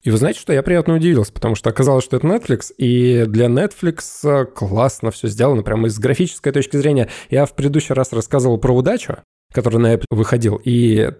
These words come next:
там и с концепцией, и с графикой, и, короче, вот совсем-совсем как-то не очень дела обстояли. А здесь Netflix продолжает, э, штамповать мультфильмы, э, классные. Ну, то есть я помню мультик про Санту,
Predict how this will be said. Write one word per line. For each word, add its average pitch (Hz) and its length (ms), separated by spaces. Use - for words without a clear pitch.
там 113 420
и 123 220
с - 80
концепцией, 135 920
и 110 60
с 117 480
графикой, 151 680
и, 113 400
короче, - 360
вот - 120
совсем-совсем 131 680
как-то - 240
не 127 100
очень 117 280
дела 78 160
обстояли. 196 520
А - 80
здесь 151 260
Netflix 185 520
продолжает, 117 720
э, 123 220
штамповать 117 720
мультфильмы, 175 1300
э, 113 200
классные. 113 380
Ну, 107 60
то - 60
есть 110 160
я 113 60
помню 110 440
мультик 113 380
про - 160
Санту, 147 500